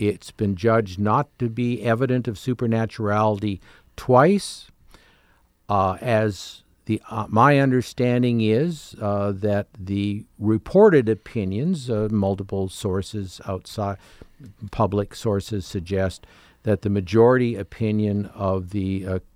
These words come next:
c-, uh, commission which the Holy See established was against, although it, uh,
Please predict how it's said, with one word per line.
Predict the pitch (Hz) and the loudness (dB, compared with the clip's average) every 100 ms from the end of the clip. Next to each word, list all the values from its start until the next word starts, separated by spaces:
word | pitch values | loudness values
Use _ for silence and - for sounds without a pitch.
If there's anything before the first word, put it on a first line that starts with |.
| _ - | _ -12
c-, | |
uh, | 95 - | -10 -6
commission | - 110 127 - 107 | 0 2 2 0 -2
which | 98 - | -2 -4
the | 104 | -4
Holy | 98 104 98 | -2 -2 -4
See | - 127 | -4 -2
established | 123 - 113 107 107 101 - - - - - | -2 -2 -2 0 0 -2 -6 -20 -20 -20 -4
was | 117 113 95 | 4 4 4
against, | 98 92 95 131 156 208 - - - | -4 -8 -2 4 6 4 2 -6 -4
although | 113 107 92 107 104 101 101 _ | 0 0 2 2 4 2 0 _
it, | 104 92 - _ _ _ _ _ - | -4 -4 -10 _ _ _ _ _ -8
uh, | 101 90 92 95 | -2 0 0 -2